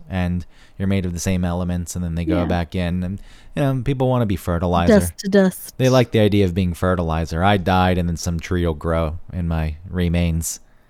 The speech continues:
Speaker 2: Yeah. I think saying, like,
Speaker 1: It
Speaker 2: "Uh, turn me into fertilizer," I think that that's just some way to offset, you know, their uncomfortable feelings of,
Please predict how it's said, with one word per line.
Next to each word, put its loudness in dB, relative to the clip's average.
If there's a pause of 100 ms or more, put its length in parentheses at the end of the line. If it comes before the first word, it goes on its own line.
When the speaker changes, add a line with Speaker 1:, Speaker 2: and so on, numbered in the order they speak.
(540)
Speaker 2:
Yeah. -2 (460)
I 4
think 2
saying, 6
like, 6 (100)
Speaker 1:
It 0
Speaker 2:
"Uh, 8
turn 6
me 8
into 4
fertilizer," 6
I 4
think 0
that -4
that's 0
just -6
some -2
way 2
to 2
offset, -2 (880)
you 2
know, -2 (440)
their 4
uncomfortable 0
feelings 2
of, -2